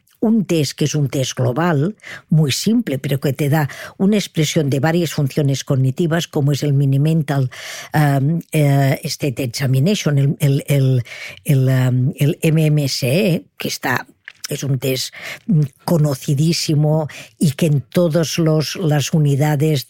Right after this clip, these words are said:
que se hace diagnóstico, la primaria lo conoce muy bien, y entonces era cómo mejoraba este test, que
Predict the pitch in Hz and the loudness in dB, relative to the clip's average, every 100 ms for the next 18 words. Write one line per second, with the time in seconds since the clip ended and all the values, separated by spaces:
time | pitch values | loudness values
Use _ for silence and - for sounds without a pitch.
0 | - 147 - 139 131 151 139 143 135 151 | -4 -4 -2 -2 -2 -2 0 0 0 0
1 | 139 156 - 151 139 131 135 139 127 127 | 0 -4 -2 0 0 0 0 0 0 -2
2 | 131 139 127 123 131 143 202 196 190 196 | -2 -2 -4 -4 -2 0 2 2 0 -2
3 | - - - 185 185 202 190 185 175 185 | -8 -14 -4 0 2 0 0 0 0 -2
4 | - - - - 202 208 185 156 165 156 | -2 -8 -6 0 2 4 2 0 0 2
5 | 156 131 - _ 175 151 - 131 196 165 | 2 0 -4 _ -4 -4 -4 -2 0 0
6 | 131 - - - _ _ 185 156 | -2 -8 -14 -20 _ _ -2 -2